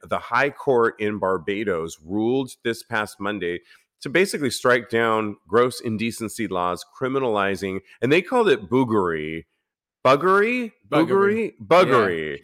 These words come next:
Speaker 1: Which
Speaker 2: Yeah.
Speaker 1: I didn't know what that was, but it's sodomy or anal sex.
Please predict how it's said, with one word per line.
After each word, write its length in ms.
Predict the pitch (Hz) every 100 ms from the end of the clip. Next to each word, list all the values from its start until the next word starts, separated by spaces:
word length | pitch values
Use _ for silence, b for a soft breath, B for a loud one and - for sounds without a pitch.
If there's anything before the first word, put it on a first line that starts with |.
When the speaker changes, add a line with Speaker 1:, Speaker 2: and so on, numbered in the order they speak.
| B 120
Speaker 1:
Which 160 | 147
Speaker 2:
Yeah. 120 | -
Speaker 1:
I 60 | 196
didn't 240 | 277 269
know 120 | 202 180
what 200 | 175 175
that 240 | 135 110
was, 600 | 127 131 151 208 208 170 135
but 140 | 151
it's 180 | 143 -
sodomy 720 | - 151 143 147 143 143 139
or 180 | 117 113
anal 240 | 107 98
sex. 680 | - 90 78 - - -